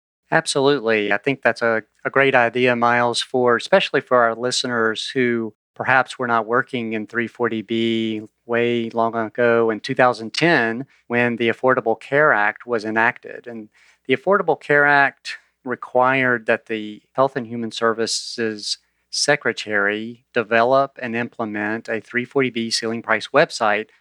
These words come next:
along with civil monetary penalties when manufacturers knowingly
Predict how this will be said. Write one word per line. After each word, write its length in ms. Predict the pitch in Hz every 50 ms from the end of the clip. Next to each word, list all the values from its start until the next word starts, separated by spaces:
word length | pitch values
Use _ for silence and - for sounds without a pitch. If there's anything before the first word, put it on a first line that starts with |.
| _ -
along 440 | - 123 117 127 131 147 151 151 131
with 300 | 123 123 120 123 117 -
civil 320 | - - 143 131 139 147
monetary 540 | 135 131 120 120 120 120 - - 117 113 107
penalties 840 | - - - 147 151 143 127 - - 110 110 107 104 110 107 - -
when 200 | - 117 110 107
manufacturers 920 | 104 107 110 117 120 117 - - 113 107 107 - - - 113 110 107 104 - -
knowingly 720 | 110 110 113 117 113 117 113 113 117 117 117 117 117 123